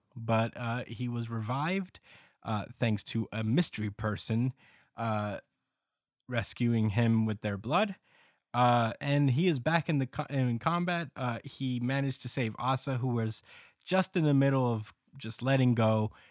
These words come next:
and, uh, flying up to hell where the <laughs> Falling Devil has been trying to capture her. Um, but, uh, Denji was able to come in and swoop in in the last minute and, uh, give her a little bit of a pep talk. So,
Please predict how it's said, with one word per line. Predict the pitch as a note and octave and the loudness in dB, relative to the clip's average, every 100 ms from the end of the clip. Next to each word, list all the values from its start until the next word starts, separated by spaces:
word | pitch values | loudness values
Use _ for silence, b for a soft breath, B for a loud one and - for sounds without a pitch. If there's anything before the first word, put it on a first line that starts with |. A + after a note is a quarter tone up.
| B - | B -8
and, | A2 A2 G#2 | -4 -2 -2
uh, | G#2+ G#2+ | -4 -6
flying | - B2 A#2 A#2 A2 | -8 -6 -2 -2 0
up | A2 G#2 - | -2 -4 -6
to | G#2+ | -6
hell | - A2+ G#2+ G#2 - | 0 0 0 -4 -6
where | A2 A2 G#2+ G2 | -2 0 0 -2
the | |
<laughs> | F#2+ | -8
Falling | - B2+ A2 | -6 -4 -4
Devil | G#2+ G2 G2 | -6 -8 -8
has | G#2+ G2+ | -10 -10
been | G#2 G#2 | -12 -10
trying | A#2 F2+ | -8 -8
to | E2+ | -10
capture | - G2+ - | -12 -12 -10
her. | G#2+ G2+ A2 B B B _ | -8 -8 -8 B B B _
Um, | G2 G#2 G2 G2 A2+ b b b b _ B2 | -4 -2 -2 -4 -8 b b b b _ -6
but, | A#2+ A2+ F#2+ | 0 0 0
uh, | A2+ A2 | -4 -4
Denji | A#2+ C3+ B2 B2 | 0 0 2 0
was | A#2 | 2
able | A2+ G#2+ | 0 0
to | G#2+ A2 | -4 -4
come | - A2 | 0 2
in | G#2+ G2+ G2+ - | 2 0 -2 -4
and | G#2 - | -6 -4
swoop | A2+ G#2+ G#2+ | -2 -2 -2
in | G2+ | -2
in | G2 | -4
the | F#2+ | -6
last | G2 - | -8 -6
minute | G2+ F#2+ F#2+ - | -6 -6 -8 -8
and, | G#2+ G#2 G2+ G#2 | -8 -6 -6 -6
uh, | G2+ G#2+ | -8 -4
give | G3 | -2
her | B3+ A3+ | 0 -2
a | |
little | G#3+ G3+ | 0 0
bit | E3+ F3+ | 2 -2
of | D#3 | -2
a | A#2 | -4
pep | - E3+ - | 0 -2 0
talk. | G#2+ F#2+ - | -2 -2 -4
So, | - G2+ | -4 -4